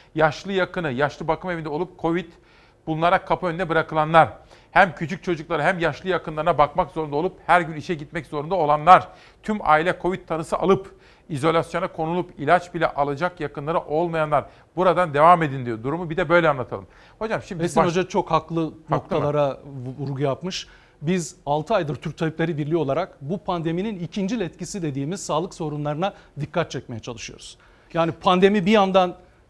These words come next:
Speaker 2: insanları bu hastalık nedeniyle öldürüyor ama öte yandan da pandemi var diye sağlık kuruluşlarına başka sorunları yüzünden başvuramamak ciddi bir problem. Sağlık Bakanlığı buraya el atmalı.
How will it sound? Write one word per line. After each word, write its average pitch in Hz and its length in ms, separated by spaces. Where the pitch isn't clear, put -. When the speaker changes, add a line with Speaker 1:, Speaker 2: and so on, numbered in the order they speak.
Speaker 2:
insanları 170 600
bu 165 100
hastalık 170 360
nedeniyle 160 320
öldürüyor 165 360
ama 151 260
öte 143 200
yandan 202 280
da 190 60
pandemi 170 460
var 196 280
diye 175 300
sağlık 170 400
kuruluşlarına 156 600
başka 135 300
sorunları 185 420
yüzünden 160 400
başvuramamak 180 680
ciddi 165 340
bir 175 120
problem. 165 500
Sağlık 185 400
Bakanlığı 170 360
buraya 160 180
el 143 120
atmalı. 110 300